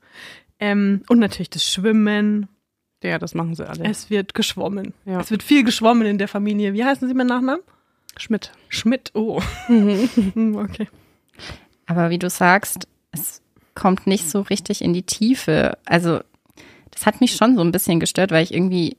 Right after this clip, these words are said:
Speaker 3: nie den Bezug zu den Charakteren hatte. Also mir war die Liebesgeschichte zwischen Tilda und Viktor einfach völlig egal. Also ob die jetzt zusammenkommen oder nicht, war mir einfach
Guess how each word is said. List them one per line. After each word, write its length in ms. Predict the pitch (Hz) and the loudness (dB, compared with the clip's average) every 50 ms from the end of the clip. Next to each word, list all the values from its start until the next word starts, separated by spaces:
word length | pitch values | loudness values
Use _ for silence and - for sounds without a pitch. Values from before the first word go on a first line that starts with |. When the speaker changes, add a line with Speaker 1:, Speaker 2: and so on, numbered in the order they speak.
| _ _ - | _ _ 0
Speaker 3:
nie 180 | 185 185 202 | 0 2 2
den 300 | 208 196 185 185 175 - - _ _ _ | 2 2 0 0 -2 -4 -8 _ _ _
Bezug 460 | - 170 - - - 240 254 - - | -8 -6 -4 -2 0 0 -2 -2 -2
zu 120 | - 185 | -2 -2
den 400 | 180 180 170 165 - - - - | 0 2 0 0 0 -4 -6 -10
Charakteren 720 | 139 - 180 170 170 - - - - 175 190 202 165 147 - | -4 -4 -4 -4 -4 -8 -6 -2 2 2 4 4 2 0 -2
hatte. 320 | - - - - - - | -6 -6 -6 -6 -6 -4
Also 340 | - - 165 170 160 160 165 - - - - - - - - _ _ | -2 -2 -2 0 -2 -4 -4 -6 -14 -20 -20 -20 -20 -20 -20 _ _
mir 140 | - 175 170 | -2 2 4
war 120 | 180 180 185 | 4 4 4
die 340 | 185 180 180 180 170 - - _ _ - | 4 2 2 2 2 0 -6 _ _ -16
Liebesgeschichte 840 | - 165 175 208 226 226 - - - 185 - 190 185 - 180 175 | -8 -4 -2 0 0 0 0 0 -2 0 0 -2 -2 -2 -4 -6
zwischen 320 | - - 175 - 190 175 | -4 -4 -2 -2 -2 -4
Tilda 320 | - - 175 175 196 202 175 | -2 0 0 2 4 4 4
und 120 | 175 180 | 4 2
Viktor 500 | 180 190 - - 202 185 180 180 190 185 - _ _ _ _ _ _ _ _ _ _ _ - - | 0 -2 -2 0 2 2 4 2 2 0 -4 _ _ _ _ _ _ _ _ _ _ _ -6 -4
einfach 340 | 170 165 - - 175 - - | -4 -4 -2 -4 -6 -6 -8
völlig 460 | - - - - 170 190 202 185 - | -14 -14 -4 -2 0 0 0 -2 -2
egal. 460 | 165 - - 160 160 190 196 170 160 | -4 -2 0 2 4 4 4 4 2
Also 180 | 160 165 180 175 | 0 -2 -2 -2
ob 100 | 170 165 | -4 -2
die 80 | - 170 | -2 -2
jetzt 180 | 165 165 - - | -2 -2 -4 -6
zusammenkommen 640 | 170 160 - 170 165 185 202 190 - 190 180 175 | -6 -2 -2 0 0 0 0 -2 -2 -2 -2 0
oder 160 | 170 165 165 160 | 0 0 0 0
nicht, 300 | 165 175 196 - - - | 0 0 0 -2 -2 -4
war 80 | 175 | -2
mir 160 | 170 165 160 | -2 -2 0
einfach 420 | 156 175 185 - - 165 175 - | -2 -2 -2 -2 -4 -4 -4 -6